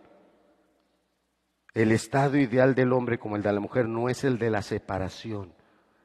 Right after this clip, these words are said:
sino el de la unión.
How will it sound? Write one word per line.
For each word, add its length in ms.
sino 760
el 160
de 120
la 140
unión. 260